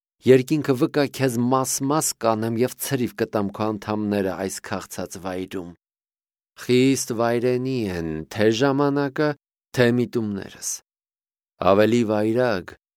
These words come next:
ավելի անողոք, քան սոված վագրը կամ ծով մռնչուն։ Բաղդասար. «Կգնամ, տեր իմ,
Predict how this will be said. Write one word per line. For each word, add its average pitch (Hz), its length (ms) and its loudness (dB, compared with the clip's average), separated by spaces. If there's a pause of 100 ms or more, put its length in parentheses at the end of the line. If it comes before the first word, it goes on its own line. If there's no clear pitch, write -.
(100)
ավելի 127 320 6
անողոք, 123 800 2
քան 123 240 -2
սոված 123 640 0
վագրը 117 640 0
կամ 117 300 -8
ծով 95 580 -2
մռնչուն։ 82 680 -10 (1600)
Բաղդասար. 101 520 -4 (440)
«Կգնամ, 110 500 -2 (100)
տեր 104 240 -4
իմ, 76 120 -14